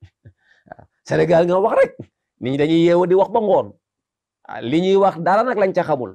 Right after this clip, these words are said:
Da ngay gis koo xam day wax di wax nga laaj ko li nga xam mu pare na la man wax dëgg yàlla xaw ma woon lu may wax. <laughs> Ah, kooku boo ko andiloon kooru noppi, billaay day dog. Li muy juubu mooy bëri. Waaw, am na ñu mun ñu noppi. Dafa am ñu mënul noppi.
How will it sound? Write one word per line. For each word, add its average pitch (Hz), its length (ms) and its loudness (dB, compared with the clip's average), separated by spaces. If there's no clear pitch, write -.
Da 127 80 -4
ngay 165 140 2
gis 170 100 -4
koo 175 140 0
xam 165 140 0
day 160 140 0
wax 170 280 0
di 151 100 -4
wax 170 220 0
nga 156 140 -2
laaj 160 240 0
ko 160 80 -6
li 156 100 -4
nga 151 140 -2
xam 147 160 -4
mu 156 120 -6
pare 147 180 -2
na 143 120 -4
la 135 100 -2
man 135 100 -8
wax 131 120 -6
dëgg 135 100 -6
yàlla 123 180 -4
xaw 120 160 -4
ma 113 80 -10
woon 110 140 -8
lu 104 60 -10
may 95 80 -8
wax. 85 140 -14
<laughs> 98 100 -20
Ah, 156 180 -2
kooku 190 320 -4
boo 185 180 0
ko 202 80 -6
andiloon 175 420 -2
kooru 160 300 -2
noppi, 147 320 -8
billaay 147 440 -6
day 131 200 -8
dog. 104 200 -8
Li 135 100 -12
muy 165 300 -4
juubu 175 240 -10
mooy 185 180 -4
bëri. 170 320 -4
Waaw, - 160 -20
am - 100 -10
na 156 80 -4
ñu 165 120 -2
mun 147 220 -6
ñu 147 80 -6
noppi. 127 320 -8
Dafa 123 60 -10
am 135 100 -4
ñu 139 80 -6
mënul 123 300 -6
noppi. 101 260 -10